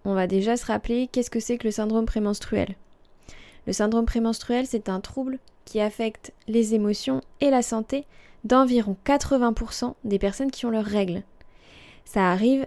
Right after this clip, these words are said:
cinq à dix jours avant l'arrivée des règles. Donc on est quand même une grande majorité à être sujette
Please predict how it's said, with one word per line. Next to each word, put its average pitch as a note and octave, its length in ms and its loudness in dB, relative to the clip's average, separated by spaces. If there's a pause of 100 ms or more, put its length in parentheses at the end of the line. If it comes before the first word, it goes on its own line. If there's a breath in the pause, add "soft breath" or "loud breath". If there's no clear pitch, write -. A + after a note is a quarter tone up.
cinq C4 360 -2
à G3+ 100 4
dix G#3 280 -2
jours C4 300 -2 (100)
avant G#3 280 4
l'arrivée G#3 400 4
des F#3+ 120 0
règles. D#3+ 260 -4 (1040 soft breath)
Donc G3 160 -2
on G3+ 60 2
est G3+ 100 2
quand A3+ 120 2
même A#3+ 120 2
une G3 140 -2
grande G#3+ 300 0
majorité G3+ 640 -2 (580)
à G3+ 80 0
être G3+ 140 4
sujette A3+ 640 -2